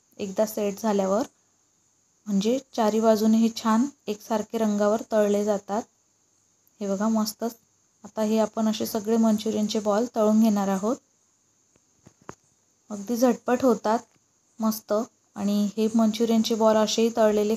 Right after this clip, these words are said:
खायला खूप मस्त लागतात. तर हे सगळे मी असे तळून घेतले बघा, आतपर्यंत छान मस्त तळल्या गेलेले आहेत, कुरकुरीत आहेत. आता आपण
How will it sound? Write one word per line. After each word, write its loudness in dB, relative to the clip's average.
खायला -2
खूप -10
मस्त -2
लागतात. -2
तर -4
हे -2
सगळे 0
मी 4
असे 0
तळून 4
घेतले 2
बघा, 0
आतपर्यंत -2
छान -2
मस्त -2
तळल्या 2
गेलेले -2
आहेत, -2
कुरकुरीत -6
आहेत. -4
आता -8
आपण 0